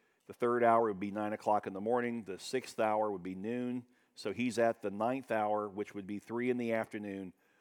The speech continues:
Of the day he saw clearly in a vision an angel of God come in and say to him. So he is seeing a vision clearly of an angel. And the angel calls him by name.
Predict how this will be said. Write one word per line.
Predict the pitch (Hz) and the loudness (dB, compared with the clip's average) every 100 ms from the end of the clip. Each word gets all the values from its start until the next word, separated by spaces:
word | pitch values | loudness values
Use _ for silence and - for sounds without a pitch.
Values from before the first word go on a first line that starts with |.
| _ _ | _ _
Of | - 107 | 2 4
the | 113 | 4
day | 117 139 156 | 6 6 4
he | 135 | 0
saw | 123 131 123 | -2 0 0
clearly | - 151 156 156 156 | 0 0 2 2 2
in | 135 | 2
a | 117 | 4
vision | 120 123 120 127 127 _ _ | 6 4 2 -4 -6 _ _
an | 113 117 | -4 -2
angel | 123 151 147 147 | 0 0 0 2
of | 135 | 2
God | 117 120 117 113 | 2 4 4 0
come | 139 143 135 | -2 0 2
in | 127 127 | 0 0
and | 120 113 | -2 -4
say | - 143 139 | -2 2 2
to | 117 | 2
him. | 101 92 82 | 0 -2 -4
So | - 110 107 - - - _ _ | -2 2 2 0 -12 -20 _ _
he | 127 127 | 2 2
is | 110 | 2
seeing | - - 151 156 160 156 156 | -2 0 2 2 0 -2 -4
a | 123 | -4
vision | 107 131 143 135 139 135 | 2 2 2 -2 -6 -8
clearly | - 143 147 147 143 143 | -4 0 2 2 2 0
of | - 117 | 0 -2
an | 113 117 | -2 -2
angel. | 135 156 175 147 127 104 78 - _ _ _ _ _ _ _ | 2 2 0 0 0 2 -2 -10 _ _ _ _ _ _ _
And | 117 117 | 0 4
the | 123 | 6
angel | 143 165 139 | 4 2 -2
calls | 131 - 165 185 190 | -4 -2 4 4 4
him | 196 185 175 | 4 4 8
by | 160 156 | 8 8
name. | 151 160 170 135 | 4 4 4 4